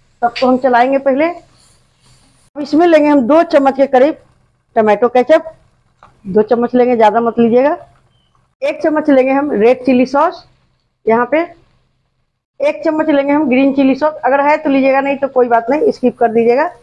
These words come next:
और सबको हम यहाँ पे चलाएंगे, अच्छे से मिला देंगे पहले।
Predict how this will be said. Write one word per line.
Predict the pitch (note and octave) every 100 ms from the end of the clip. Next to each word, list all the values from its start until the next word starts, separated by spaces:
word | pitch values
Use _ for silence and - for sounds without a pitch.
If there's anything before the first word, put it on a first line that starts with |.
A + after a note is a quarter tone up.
| _ _ _ -
और | G3+
सबको | - D#4 E4 D4+
हम | C#4 C4
यहाँ | A3+ C#4+
पे | D4+
चलाएंगे, | D4+ A3 F#3+ F#3 F3 - _
अच्छे | G3+ - B3+
से | B3
मिला | A#3 A3+
देंगे | A#3+ B3
पहले। | B3 B3+